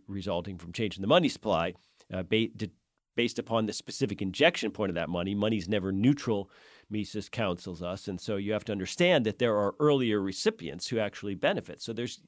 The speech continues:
there is a lobbying constituency, uh, for money creation. And then also in the epilogue, what I really loved is Ferguson says, you know, what's so interesting is that there's just never that,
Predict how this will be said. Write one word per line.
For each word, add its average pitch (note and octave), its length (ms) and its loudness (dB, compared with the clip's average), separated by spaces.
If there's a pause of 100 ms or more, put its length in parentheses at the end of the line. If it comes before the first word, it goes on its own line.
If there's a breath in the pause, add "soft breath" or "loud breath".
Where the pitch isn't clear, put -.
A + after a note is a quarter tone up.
(120)
there A#2 120 0
is G2+ 120 -2
a A2 100 2
lobbying A#2+ 600 4
constituency, - 1040 -8 (560 soft breath)
uh, F#2 300 -2 (100)
for G2+ 680 -2
money G#2+ 340 0
creation. - 560 -8 (460 soft breath)
And B2 140 2
then C#3+ 140 6
also F3+ 320 4
in C3+ 80 4
the A#2 120 4
epilogue, G#2+ 500 0 (1040)
what C3 200 2
I C3+ 40 6
really D#3 280 4
loved C3 320 4
is A2 100 -6
Ferguson F3 420 -2
says, D#3 300 -2
you D#3 60 0
know, D#3+ 120 4
what's D3+ 280 0
so E3 140 0
interesting D3+ 520 -2
is A2+ 120 -4
that B2 120 -6
there's B2+ 220 -6
just D#3 180 -6
never F3 380 4
that, D3+ 200 2